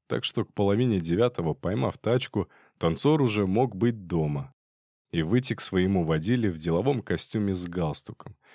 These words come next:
Сейчас бойцы проведут там обыск, и, глядишь, ещё и пластид нарисуется. Так что, Саня, прессуй своего доктора, а я у себя займусь розыском танцора.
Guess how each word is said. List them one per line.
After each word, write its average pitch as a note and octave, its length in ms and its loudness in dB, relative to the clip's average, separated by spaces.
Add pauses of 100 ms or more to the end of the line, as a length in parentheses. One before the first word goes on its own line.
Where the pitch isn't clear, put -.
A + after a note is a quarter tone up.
(480)
Сейчас C3+ 400 0
бойцы A2 360 2
проведут G#2+ 460 0
там A2 220 2
обыск, F2+ 400 -2
и, A2 240 -2
глядишь, F#2 560 -2
ещё G#2+ 280 0
и G2 40 0
пластид A2+ 540 -2
нарисуется. D#2 840 -4 (180)
Так C3 180 -4
что, - 180 -4
Саня, A2+ 560 -2 (300)
прессуй A#2 400 -2
своего A2 400 0
доктора, G2+ 600 -2 (500)
а D#2+ 140 -2
я A#2 140 4
у A2+ 60 0
себя G#2 300 0
займусь F#2+ 420 0
розыском F#2 520 -2
танцора. D#2+ 680 -4